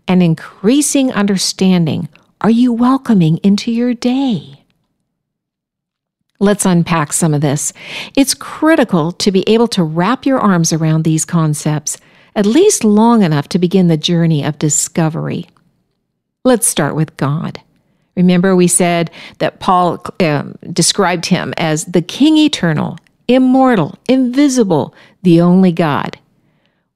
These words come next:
Well, that God, that person, died for you because he loves you.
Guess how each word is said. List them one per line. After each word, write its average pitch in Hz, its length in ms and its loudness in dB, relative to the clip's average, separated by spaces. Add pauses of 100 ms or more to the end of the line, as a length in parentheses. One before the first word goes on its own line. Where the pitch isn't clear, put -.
Well, 175 420 0 (380)
that 180 480 -2
God, 233 460 0 (320)
that 220 200 0
person, - 720 -2 (720)
died 175 500 0 (380)
for 151 240 0
you 160 560 0 (540)
because 240 320 -2
he 277 120 2
loves 277 500 -2
you. - 280 -2